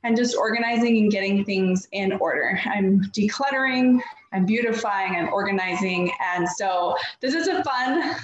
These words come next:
theme for me because personally, I'm like, "Oh yeah, this is gonna be awesome. I'm, I'm gonna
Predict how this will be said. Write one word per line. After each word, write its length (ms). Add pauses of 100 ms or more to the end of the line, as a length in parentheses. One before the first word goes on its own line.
(160)
theme 360
for 260
me 500 (240)
because 640 (140)
personally, 600
I'm 140
like, 200 (100)
"Oh 140
yeah, 360
this 160
is 140
gonna 200
be 140
awesome. 400
I'm, 420
I'm 140
gonna 200